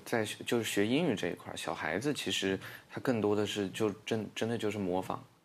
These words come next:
他会，他会就是，就是做这种 impression，对吧？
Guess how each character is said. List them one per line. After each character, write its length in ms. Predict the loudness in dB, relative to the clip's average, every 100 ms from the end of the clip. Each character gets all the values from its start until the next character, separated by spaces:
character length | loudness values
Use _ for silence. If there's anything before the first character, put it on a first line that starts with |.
| _ _ _ -6
他 160 | -2
会， 280 | 2 4 4
他 200 | 2 0
会 340 | 4 4 4 0 -12 -20 -20 _ _ _ -2
就 120 | 0
是， 440 | 4 6 6 2 -6 -18 -12
就 120 | -6
是 200 | -2 0 -2 -10 -12 -8 -2
做 180 | 2
这 120 | 2 2
种 120 | 2
impression， 520 | 2 2 2 2 -2 -4 -14 -20 _ _
对 100 | 0
吧？ 200 | 0